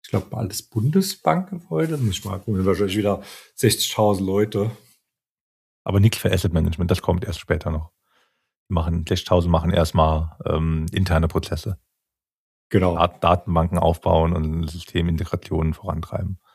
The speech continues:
Speaker 1: Das
Speaker 2: Alles
Speaker 1: ist
Speaker 2: sehr
Speaker 1: in
Speaker 2: komplex.
Speaker 1: Luxemburg, dass ich schon nicht mal da, oh, dass ich schon nicht mal da beworben habe. Also ich weiß mit dem Argument ja, das wäre viel zu, da hätten wir gar nicht die Mitarbeiter, die Arbeitskräfte. Also ich denke, also ich weiß auch nicht, ey. Ganz ehrlich.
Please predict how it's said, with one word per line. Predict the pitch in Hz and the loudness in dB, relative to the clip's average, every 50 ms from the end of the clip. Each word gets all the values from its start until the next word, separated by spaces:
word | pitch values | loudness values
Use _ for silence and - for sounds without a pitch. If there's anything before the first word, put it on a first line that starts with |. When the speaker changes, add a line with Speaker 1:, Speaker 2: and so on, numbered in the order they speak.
| _ _ _ _ _ _ _ _ _ _ _ _ _ _ _ _ _ _ _ _ - - | _ _ _ _ _ _ _ _ _ _ _ _ _ _ _ _ _ _ _ _ -10 -4
Speaker 1:
Das | - 87 - - | -2 -2 2 2
Speaker 2:
Alles | |
Speaker 1:
ist | 98 92 90 | 2 2 2
Speaker 2:
sehr | 92 | 0
Speaker 1:
in | 87 | 0
Speaker 2:
komplex. | 92 90 87 92 104 95 - - | 0 -2 0 0 -2 -4 -4 -4
Speaker 1:
Luxemburg, | 104 90 90 87 - | -4 -4 -4 -6 -4
dass | - 95 - - | -4 -4 -4 -4
ich | 95 - | -4 -4
schon | - 92 | -4 -4
nicht | 90 90 - 113 | -6 -8 -6 -6
mal | 101 95 90 90 92 95 107 117 - | -4 -4 -4 -4 -4 -6 -6 -8 -10
da, | - 98 95 95 95 98 101 120 - - - - - | -10 -10 -8 -8 -6 -8 -8 -10 -12 -18 -20 -6 -4
oh, | 104 82 76 - - - - _ _ _ _ _ _ _ _ _ _ - | -4 -4 -4 -6 -12 -18 -20 _ _ _ _ _ _ _ _ _ _ -4
dass | 101 87 101 | -4 -2 0
ich | 95 - | 0 0
schon | 101 92 | 2 0
nicht | 98 98 - 104 | 0 0 0 0
mal | 98 95 | 0 0
da | 98 95 | 0 -2
beworben | 90 92 87 85 87 92 92 92 98 92 | -4 -4 -6 -4 -2 -2 0 0 0 -2
habe. | 92 92 98 | -2 -2 -4
Also | 98 95 | -4 -6
ich | - - | -4 -2
weiß | 107 92 87 - | -2 -2 -2 -2
mit | 101 98 92 | -6 -6 -6
dem | 85 - | -6 -6
Argument | - 95 90 95 92 92 95 92 - | -6 -4 -4 -4 -4 -4 -4 -4 -4
ja, | 104 95 | -4 -4
das | 92 92 - | -4 -6 -6
wäre | - 95 | -6 -6
viel | 82 - - 107 98 - | -6 -4 -4 -4 -2 -2
zu, | - - 107 95 92 92 90 92 - _ _ _ _ _ _ _ _ _ _ _ _ | -4 -4 -4 -4 -4 -6 -6 -10 -14 _ _ _ _ _ _ _ _ _ _ _ _
da | 104 | 0
hätten | 90 101 101 - | 2 2 2 2
wir | 101 90 | -2 0
gar | - 95 90 | 0 -2 -2
nicht | 90 80 - | -4 -4 -6
die | 85 85 | -8 -6
Mitarbeiter, | 87 107 - 139 120 120 - 113 110 107 101 90 | -6 -2 0 0 0 2 0 -2 0 0 -2 -4
die | 95 104 - | -4 -6 -8
Arbeitskräfte. | - 101 110 120 120 120 - - 120 120 | -6 -4 -2 -2 -2 -2 -4 -8 -12 -12
Also | 113 - - _ | -12 -16 -16 _
ich | - - - | -12 -10 -10
denke, | 92 - - - | -10 -16 -18 -14
also | - - - - | -6 -6 -4 -4
ich | - - - | -4 -6 -6
weiß | - - - - - | -6 -6 -6 -6 -8
auch | - 120 | -8 -8
nicht, | - - - - | -10 -12 -14 -14
ey. | - 69 67 110 113 - _ _ _ _ _ _ _ _ _ _ _ _ _ _ _ _ _ _ - | -14 -12 -12 -12 -14 -16 _ _ _ _ _ _ _ _ _ _ _ _ _ _ _ _ _ _ -8
Ganz | - 135 | -4 -4
ehrlich. | - - 131 - - - - - | -2 -2 -2 -2 -2 -2 -4 -6